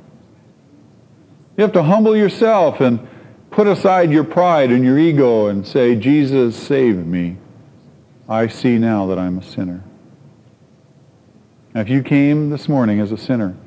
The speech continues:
but you want to leave today as a righteous person, with God's righteousness given to you, not human righteousness,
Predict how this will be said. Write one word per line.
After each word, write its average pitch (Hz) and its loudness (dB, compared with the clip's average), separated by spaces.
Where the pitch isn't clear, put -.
but 113 -4
you 120 0
want 117 0
to 127 -2
leave 117 0
today 101 -2
as 104 -6
a 104 0
righteous 107 -2
person, 113 -6
with 107 -4
God's 131 0
righteousness 107 -2
given 95 -4
to 101 -8
you, 90 -6
not 120 0
human 156 0
righteousness, - -10